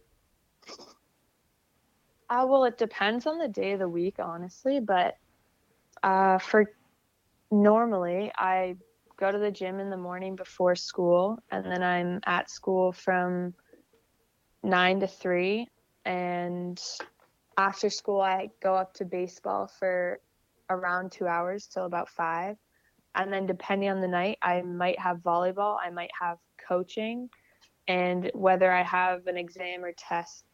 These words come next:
that week or the week following or whatnot will depend on what I'm studying or not. But, uh, for today, example, I was at the gym this morning, then I had school. After school, I went up to baseball till five,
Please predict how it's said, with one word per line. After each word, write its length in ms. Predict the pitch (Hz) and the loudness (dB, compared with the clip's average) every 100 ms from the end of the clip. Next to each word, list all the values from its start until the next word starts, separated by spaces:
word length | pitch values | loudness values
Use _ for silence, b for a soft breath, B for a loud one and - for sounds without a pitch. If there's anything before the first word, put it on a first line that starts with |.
| - | -6
that 280 | 185 - 185 | -2 -2 0
week 340 | 180 185 175 | 0 0 2
or 280 | 175 175 170 b b b b b _ _ - - | 2 4 2 b b b b b _ _ -10 2
the 80 | 190 | 4
week 200 | 190 - | 4 2
following 460 | 185 180 185 185 | 4 4 4 2
or 100 | 185 | -2
whatnot 480 | 185 180 185 190 185 | 0 0 0 -2 -2
will 100 | 180 | -4
depend 420 | 180 180 180 180 | -4 -8 -6 -6
on 260 | 180 170 165 170 | -6 -6 -10 -16
what 140 | 170 170 | -12 -10
I'm 160 | 170 | -8
studying 520 | 180 - 185 196 196 196 | -10 -4 -4 -4 -6 -6
or 80 | |
not. 260 | 196 202 - - | -4 -4 -4 -2
But, 300 | 185 180 - _ _ _ - | 2 2 -2 _ _ _ -4
uh, 480 | 185 180 175 175 175 | 0 2 2 0 -4
for 240 | 170 214 196 | -4 -4 -4
today, 360 | - 208 214 | -2 2 2
example, 440 | 196 190 185 196 196 | 2 -2 -6 -2 -2
I 80 | |
was 100 | 190 | 0
at 140 | 190 190 | -4 -8
the 60 | |
gym 260 | 175 190 185 | -8 -6 -6
this 200 | 190 - | -8 -6
morning, 300 | 185 185 180 | -4 -2 -4
then 140 | 180 | -2
I 100 | 180 | -4
had 400 | 180 180 180 175 | -4 -2 -2 -2
school. 680 | - - 196 185 180 180 180 _ _ _ - - | -6 -6 0 4 4 2 -4 _ _ _ -6 0
After 320 | 190 185 196 | 0 0 -6
school, 240 | - 196 | -2 2
I 160 | 185 180 | 4 2
went 300 | 185 180 - | 0 -2 0
up 180 | 180 - - 196 | -2 -2 -10 -2
to 320 | 185 180 175 | 0 -2 -2
baseball 720 | 180 175 - 185 180 180 175 - | -2 -4 -2 0 0 -2 -10 -4
till 180 | 180 | -4
five, 720 | 180 - 180 175 170 170 180 | -4 -2 0 2 2 0 -2